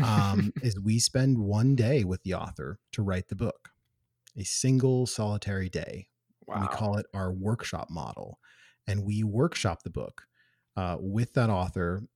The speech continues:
Speaker 1: and we walk out of the room or the virtual room, you know, if it be, um, with a first draft manuscript. We've now done this over thirty some times.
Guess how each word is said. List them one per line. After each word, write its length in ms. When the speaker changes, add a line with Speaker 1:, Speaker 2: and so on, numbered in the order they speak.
Speaker 1:
and 440
we 280
walk 340
out 120
of 60
the 80
room 340
or 160
the 100
virtual 440
room, 400
you 120
know, 120
if 140
it 100
be, 320
um, 280
with 180
a 40
first 320
draft 280
manuscript. 800
We've 140
now 240
done 240
this 300
over 320
thirty 720
some 420
times. 800